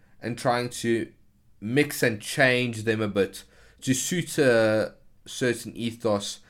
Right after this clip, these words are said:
and to suit a certain game plan. It just doesn't seem to be working at the moment. And I, I feel bad for Arteta,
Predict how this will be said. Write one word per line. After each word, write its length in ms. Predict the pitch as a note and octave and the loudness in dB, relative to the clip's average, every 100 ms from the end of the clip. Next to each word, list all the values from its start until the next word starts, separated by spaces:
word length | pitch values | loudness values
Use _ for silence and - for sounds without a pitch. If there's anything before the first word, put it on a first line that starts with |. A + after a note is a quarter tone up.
| - - | -20 -18
and 160 | - C3 | -6 -2
to 120 | C#3 | 0
suit 340 | C#3 - E3 D3 | -2 -2 -4 -4
a 60 | |
certain 380 | C3+ C#3+ C#3 A2+ | 0 0 0 -2
game 260 | G#2 B2 C#3 | 2 2 0
plan. 320 | G2 D#2+ - - - - | -4 -6 -10 -20 -20 -4
It 100 | A#2+ | -2
just 220 | C#3 C#3 | 0 2
doesn't 260 | A#2 A2+ A2 | 2 2 -2
seem 180 | A2+ A2 | -4 -4
to 120 | G#2+ | -2
be 120 | G#2+ | 0
working 360 | G#2 G#2 G2+ F#2+ | 4 2 0 -6
at 140 | F#2+ | -6
the 60 | G2+ | -2
moment. 340 | G2+ F#2 F#2 | -2 -2 -4
And 140 | A2 | -2
I, 160 | A2+ G#2+ - - - - | 0 -2 -6 -20 -8 0
I 80 | |
feel 240 | C#3+ F3+ D#3 | 2 6 4
bad 360 | C#3 D3 E3 | 8 8 8
for 280 | - B2+ A2+ | 4 4 4
Arteta, 500 | G2 A2 - B2+ D#3+ | 4 0 2 2 0